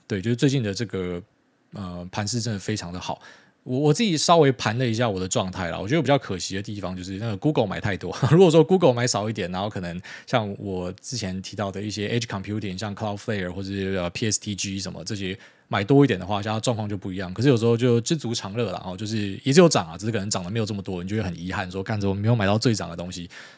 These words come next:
但我们的做法就是，我们比较不会去梭哈重压某一个东西，反而是去相信大数法则。也就是说，如果你的判断力真的好的话，其实你理论上你买很多跟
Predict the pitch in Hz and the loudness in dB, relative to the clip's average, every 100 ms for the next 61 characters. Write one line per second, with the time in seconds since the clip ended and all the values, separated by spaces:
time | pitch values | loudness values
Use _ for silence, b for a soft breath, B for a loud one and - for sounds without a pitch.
0 | _ 127 107 107 113 139 139 139 110 95 | _ 0 0 -2 2 4 6 6 6 0
1 | 101 101 95 95 - _ _ - 113 107 | -2 -2 -4 -6 -14 _ _ -8 -6 -6
2 | - _ 117 147 110 107 107 110 104 101 | -10 _ 2 2 2 -2 0 -2 -2 -4
3 | - 101 101 98 98 104 117 98 87 90 | -6 -6 -4 -4 -4 -2 -2 -2 -4 -6
4 | 85 92 85 85 82 90 92 95 104 117 | -6 -8 -8 -10 -12 -10 -8 -4 -2 -2
5 | 110 - - 127 123 135 143 135 117 127 | -4 -8 -6 -2 0 0 2 2 2 0
6 | 104 82 - 87 156 190 185 B B - | -2 -6 -8 -2 2 4 2 B B 4
7 | 226 196 127 - 165 160 156 139 139 139 | 6 6 6 4 4 4 4 2 4 2
8 | - 80 80 107 95 120 117 117 - 135 | 0 -6 -4 -2 -2 -2 -2 -4 -6 -2
9 | 156 151 123 135 139 110 110 110 113 127 | 0 2 2 2 0 -2 -6 -8 -8 -4
10 | 110 139 120 107 117 110 117 | 0 0 0 0 -2 0 -2